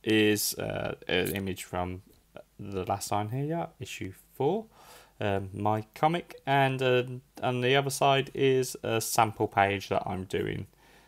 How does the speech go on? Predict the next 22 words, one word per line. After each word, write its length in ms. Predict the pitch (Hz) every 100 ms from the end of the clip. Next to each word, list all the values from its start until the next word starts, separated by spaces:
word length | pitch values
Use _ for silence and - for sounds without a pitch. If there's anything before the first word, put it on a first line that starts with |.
| _
at 320 | - 90 -
wo-, 140 | 98 95
uh, 340 | - 98 90 90
working 440 | 92 90 - 90
on 160 | 90 92
at 80 |
the 80 | -
moment, 520 | 98 - 87 101 - - _ _ - - -
um, 340 | 98 90 92 92 - - _ -
using 420 | 104 101 95 90
superhero 640 | - 90 - 107 87 85
characters. 640 | - - - - - - - _ _ _ - - - - - _ -
So 320 | - 208 190
I'm 140 | 185 180
gonna 220 | 180 160
just 200 | 151 -
talk 300 | 139 113 -
you 60 |
through 300 | 113 110 104 -
kind 240 | - 98 98
of, 120 | 92
like, 320 | 90 90 -